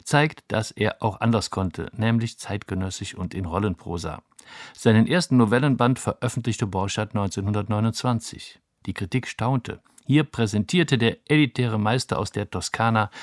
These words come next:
sein Können auf dem Gebiet des Gesellschaftsromans. Seine Schilderungen familiärer Zerrüttungen sind ein zeitgeschichtliches Dokument von großer sprachlicher Kraft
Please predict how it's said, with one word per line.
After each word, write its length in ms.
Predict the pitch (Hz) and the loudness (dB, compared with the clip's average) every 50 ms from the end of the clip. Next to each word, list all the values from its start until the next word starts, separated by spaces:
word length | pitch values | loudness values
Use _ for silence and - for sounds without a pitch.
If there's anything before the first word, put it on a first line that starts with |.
| - - - | -18 -18 -10
sein 280 | - - 92 90 92 | -4 -2 -2 -2 0
Können 280 | - - 127 123 120 110 | 0 2 2 2 2 0
auf 140 | 78 101 - | -2 -4 -4
dem 160 | - 95 87 | -4 -4 -2
Gebiet 320 | 82 87 85 110 101 - | -4 -4 -4 -4 -6 -6
des 120 | 110 - - | -6 -8 -6
Gesellschaftsromans. 1300 | - 87 85 104 127 147 - - - 76 - - - - 85 85 87 82 80 64 55 - - - - - _ _ _ _ _ - - - - - - | -4 -2 0 0 0 0 0 -4 -6 -6 -8 -8 -10 -6 -4 -2 0 0 0 -2 -4 -8 -12 -14 -14 -16 _ _ _ _ _ -20 -20 -18 -18 -10 0
Seine 240 | - 123 113 120 | 4 6 6 6
Schilderungen 540 | 113 - 175 170 151 147 135 143 143 143 139 | 6 6 4 4 4 4 4 4 4 4 4
familiärer 640 | - - - 143 147 139 127 113 113 120 117 117 110 | 2 2 2 4 4 4 4 4 2 2 2 0 0
Zerrüttungen 640 | - - 107 92 98 135 131 - 131 127 123 117 101 | 0 0 0 2 0 0 0 2 2 4 4 4 2
sind 320 | 107 113 120 117 - - | 2 0 -2 -2 -2 -2
ein 120 | 101 98 90 | -2 -2 -2
zeitgeschichtliches 1120 | - - 113 117 135 - - - 101 101 - - 120 110 - - - 98 - - 98 - | -2 -2 -2 -4 -4 -6 -8 -6 -6 -6 -4 -4 -6 -6 -6 -6 -8 -8 -6 -8 -8 -6
Dokument 440 | - 107 - - 98 107 117 117 - | -6 -4 -2 0 0 2 0 0 0
von 160 | - 101 98 | -2 -4 -2
großer 360 | 92 95 110 123 - - 104 | -2 -2 -4 -4 -4 -4 -6
sprachlicher 540 | - - - - 101 101 - 92 90 - 90 | -8 -6 -4 -4 -4 -4 -6 -8 -10 -8 -8
Kraft 380 | - - 113 101 - - _ | -4 -2 -2 -2 -2 -4 _